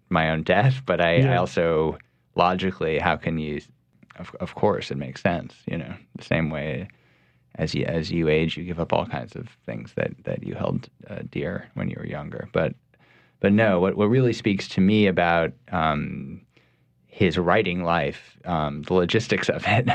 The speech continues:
Speaker 1: <laughs> um, the, n-, not the soul of it, but the, the process is, is that notion of attack. And, you know, when he was a young man, he would s-,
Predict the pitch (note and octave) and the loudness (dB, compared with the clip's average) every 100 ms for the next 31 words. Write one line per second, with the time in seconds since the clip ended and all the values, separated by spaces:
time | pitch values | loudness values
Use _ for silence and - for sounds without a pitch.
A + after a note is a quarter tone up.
0 | B2+ A#2 F#2+ F#2 F2 F#2 - - _ _ | 2 2 2 0 -2 -6 -12 -20 _ _
1 | _ F#2+ F2+ E2+ E2 E2 D#2 - - F#2+ | _ 2 2 0 -2 -4 -6 -10 -10 -6
2 | D#2+ G2 - F2+ D#2 - G#2 F#2+ E2+ D2+ | 0 0 2 0 0 -2 2 2 2 0
3 | E2 D#2 D#2 B1+ - - G2+ G#2+ C#2 C2+ | -2 0 -2 -2 -10 0 0 2 -2 -4
4 | - - - G2 D2+ D2 - _ _ _ | -4 -10 -10 -10 -10 -10 -20 _ _ _
5 | _ - D2+ C#2+ E2+ E2 - C2 C2 C2 | _ -2 0 0 -2 -2 0 -2 -4 -8
6 | - - - - - - _ - A#1+ D#2 | -6 -6 -6 -10 -18 -20 _ -10 -8 -8
7 | C#2 D#2+ F2+ D#2 C#2 D#2+ D2+ D2+ D#2 - | -8 -4 0 0 0 -6 -6 -8 -10 -12
8 | - E2 D#2 D2 D#2 C#2+ A#1 - - | -6 -4 -4 -4 -4 -6 -8 -14 -20